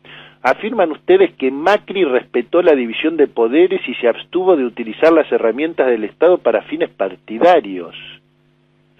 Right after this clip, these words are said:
Dan como ejemplo el pluralismo en los medios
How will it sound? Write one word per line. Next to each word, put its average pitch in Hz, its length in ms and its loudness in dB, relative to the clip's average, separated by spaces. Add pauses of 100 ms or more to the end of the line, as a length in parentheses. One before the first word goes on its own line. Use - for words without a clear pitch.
(580)
Dan 214 240 0
como 147 280 -2
ejemplo 180 500 0
el 131 100 2
pluralismo 135 720 -2
en 143 100 -2
los 110 120 -4
medios 175 440 0